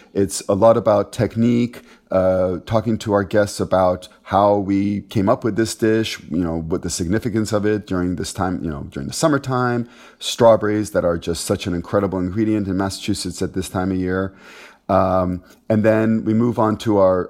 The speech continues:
our main course, where there's, we, we saved all the cooking for the main course for this, uh, in this menu. Uh, it's, uh, braised oxtail wrapped up in these thin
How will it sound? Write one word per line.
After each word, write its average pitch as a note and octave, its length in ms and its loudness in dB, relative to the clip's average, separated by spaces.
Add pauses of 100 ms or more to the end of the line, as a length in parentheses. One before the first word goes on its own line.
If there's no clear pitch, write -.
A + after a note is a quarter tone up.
our F2 120 2
main B2+ 280 2
course, G2+ 540 0 (260)
where G2 560 2 (140)
there's, F2+ 400 -2 (120)
we, F#2+ 140 0
we F2+ 120 0
saved B2+ 300 4
all A2+ 100 8
the G2+ 80 -6
cooking A#2+ 300 -2
for G#2 100 -2
the F#2+ 80 2
main A2+ 220 2
course F#2+ 280 -2
for - 120 -4
this, F#2+ 320 -4
uh, F2 460 -2
in F2+ 120 -2
this G#2+ 180 -2
menu. F#2+ 460 -2 (340)
Uh, F2+ 460 2
it's, - 500 -4
uh, E2+ 220 0
braised G#2+ 640 2
oxtail G#2 720 2 (260)
wrapped G#2+ 460 2
up G2 300 2
in G2+ 160 0
these F#2 260 -2
thin A2+ 600 2